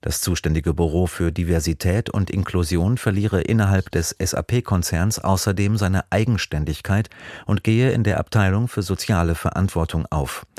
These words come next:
Das Unternehmen gibt in dem internen Schreiben dem Bericht zufolge als Grund die starke Präsenz von S A P in den U S A an. U-S-Präsident Trump hat in den Bundesbehörden sämtliche Diversitäts-, Gleichstellungs- und Inklusionsprogramme verboten.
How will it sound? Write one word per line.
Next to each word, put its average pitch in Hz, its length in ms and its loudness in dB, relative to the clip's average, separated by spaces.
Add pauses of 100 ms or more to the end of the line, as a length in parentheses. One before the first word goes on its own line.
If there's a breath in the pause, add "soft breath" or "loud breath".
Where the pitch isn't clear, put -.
(280 loud breath)
Das 71 140 -6
Unternehmen 82 540 2
gibt - 220 -4
in 98 180 2
dem 87 260 2
internen 87 500 2
Schreiben 104 540 0
dem 90 160 0
Bericht 92 380 -2
zufolge 104 540 0
als - 180 -2
Grund 101 500 -2
die 90 120 0
starke 104 440 -2
Präsenz 82 460 -2
von 92 200 -2
S - 200 -2
A 90 100 -4
P 95 300 -2
in 92 160 -2
den 82 200 0
U 87 140 -2
S 82 260 -2
A 101 220 2
an. 69 300 -2 (720 loud breath)
U-S-Präsident 87 760 0
Trump 104 520 0
hat 117 180 -2
in 98 180 2
den 87 220 2
Bundesbehörden 107 720 2
sämtliche 107 540 2
Diversitäts-, 87 880 0
Gleichstellungs- 101 840 0
und 98 280 0
Inklusionsprogramme 92 1040 0
verboten. 85 600 0